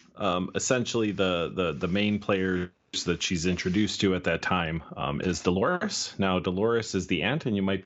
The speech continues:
be asking yourself, "Well, why is she inheriting, um, if there is an aunt?" Uh, the aunt is via marriage.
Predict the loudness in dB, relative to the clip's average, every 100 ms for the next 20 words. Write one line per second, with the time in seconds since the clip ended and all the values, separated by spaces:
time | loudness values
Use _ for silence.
0 | _ 0 0 0 -2 -2 0 0 0 0
1 | 2 2 0 -2 -2 0 0 0 0 0
2 | -2 -4 _ _ -4 -2 0 2 0 0
3 | 0 0 -2 0 0 2 0 0 0 -2
4 | -4 -2 -2 0 0 0 0 0 -4 -8